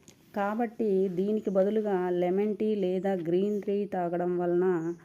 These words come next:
మంచిదని ఆరోగ్య నిపుణులు తెలుపుతున్నారు. ఎందుకంటే ఇందులో శరీరానికి కావాల్సిన చాలా రకాల పోషక గుణాలు లభిస్తున్నాయి. అంతేకాకుండా ఔషధ గుణాలు ఉంటాయి. లెమన్ టీ శరీరానికి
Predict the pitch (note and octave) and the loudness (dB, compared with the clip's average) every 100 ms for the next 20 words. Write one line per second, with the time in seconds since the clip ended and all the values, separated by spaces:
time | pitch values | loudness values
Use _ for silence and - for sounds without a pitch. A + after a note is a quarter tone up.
0 | - - - - F#3 F#3 A3+ A3 G#3+ G3+ | -20 -20 -20 -6 -2 -2 0 0 2 4
1 | F3+ G3 F#3+ F#3+ F#3 F3+ F3+ G3 G3+ F#3 | 2 2 0 2 2 2 0 0 -2 -4
2 | - F3 D#3+ D#3+ D#3 - - - - - | -6 -4 -2 -2 -6 -10 -16 -20 -20 -20
3 | - - - - - _ _ _ - - | -20 -20 -20 -20 -20 _ _ _ -20 -20
4 | - _ _ _ _ G3 G#3 C4 C4+ B3 | -20 _ _ _ _ -4 0 0 0 -2
5 | A#3 A#3 G3 G3 - G3+ A3+ C4 B3 A#3+ | -2 -2 0 0 0 0 2 2 2 0
6 | G3+ G3+ A#3 A#3+ A#3 A#3 G#3+ G3+ G3 F#3+ | -2 0 0 0 -2 -4 -2 0 0 -2
7 | F#3+ G3 F#3+ - F3+ F#3+ A3 A3+ G3+ G3 | -2 -4 -4 -8 -6 -2 -2 -2 -2 -4
8 | G3 F#3+ F#3+ F#3 F#3 G3+ F#3 F#3 F3+ F#3+ | -4 -4 -4 -4 -4 -2 2 4 2 0
9 | E3+ E3 E3 - E3+ D#3+ D#3 D#3 - - | 0 -2 -4 -2 -2 -2 -8 -10 -16 -20
10 | _ _ - - - - - F#3+ G3 A3+ | _ _ -20 -20 -20 -16 -4 -2 0 -2
11 | A3+ G#3+ G#3 G3+ G3 F#3+ F3 F3+ A3 G3+ | 0 -2 -2 -2 0 0 -2 -4 -4 -4
12 | G3 G3 F#3+ F#3+ F#3 F3 E3 E3 - E3 | 0 2 4 2 0 0 -4 -6 -2 0
13 | F3+ G3+ B3 B3+ B3 A#3 - - - F#3+ | 2 2 2 2 0 -4 -8 -10 -2 2
14 | G3+ A3 G#3+ G3+ F#3+ G#3 F#3 F3 | 2 2 0 -2 -2 0 0 0